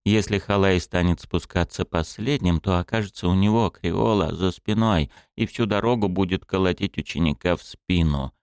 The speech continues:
Ни за что не упустит столь удобного момента. Если же попробовать пропустить учителя первым, тот непременно вспылит и обвинит креола в медлительности и неповоротливости.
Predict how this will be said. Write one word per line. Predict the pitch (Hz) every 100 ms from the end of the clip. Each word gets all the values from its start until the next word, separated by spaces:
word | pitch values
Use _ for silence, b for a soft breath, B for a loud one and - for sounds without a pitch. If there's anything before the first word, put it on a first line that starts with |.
| _ _ _ _
Ни | 87 90
за | 85 85
что | - - 92
не | 80 71
упустит | 69 - 82 67 - 67 -
столь | - 69 69
удобного | 69 60 64 69 76
момента. | 78 76 73 60 - - - - _ _ _ _ -
Если | 101 - 92
же | 90
попробовать | 87 85 - 90 76 82 -
пропустить | - 82 - 85 - 85
учителя | 85 - 82 - 85
первым, | - - 151 151 95 76 65 - _ _ _ _ -
тот | 95 -
непременно | 107 107 104 113 113
вспылит | 104 - - 104 101 139 -
и | 92
обвинит | 85 69 92 110 123 -
креола | 85 92 110 104
в | 85
медлительности | 87 92 80 90 110 - 120 117 117 - 110
и | 113
неповоротливости. | 117 110 117 113 104 87 - 82 82 76 - 82 73